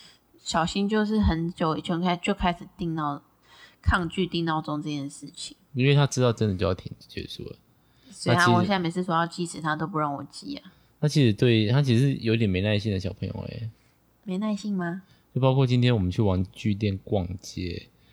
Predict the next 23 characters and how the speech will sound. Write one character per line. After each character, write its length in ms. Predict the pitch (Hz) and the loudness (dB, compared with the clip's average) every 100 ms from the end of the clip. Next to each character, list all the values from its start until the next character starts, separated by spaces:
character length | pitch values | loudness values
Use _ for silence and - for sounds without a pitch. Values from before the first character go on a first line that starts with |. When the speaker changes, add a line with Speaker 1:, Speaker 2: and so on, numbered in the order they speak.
| _ _ - | _ _ -4
Speaker 2:
然 140 | 92 | 2
后 160 | 98 98 | 2 4
就 100 | 104 | 2
是 120 | 104 | 2
跟 100 | 104 | 4
他， 160 | 101 101 | 4 4
他 120 | 110 | 2
有 80 | 104 | 2
想 220 | 95 87 | 2 -2
玩 200 | 87 90 | -2 -2
的 100 | 92 | -2
玩 220 | 90 90 | -2 -4
具， 80 | 92 98 | -6 -4
我 40 | |
们 80 | 95 | -4
就 80 | 101 | -2
说 160 | 117 | -2
：“欸， 280 | 143 165 165 143 | 2 2 2 2
你 140 | 110 | 0
就 100 | 143 | 0
几 240 | - 117 | 0 -4
点 240 | 127 113 92 | 2 2 2
啊？” 220 | 95 | 2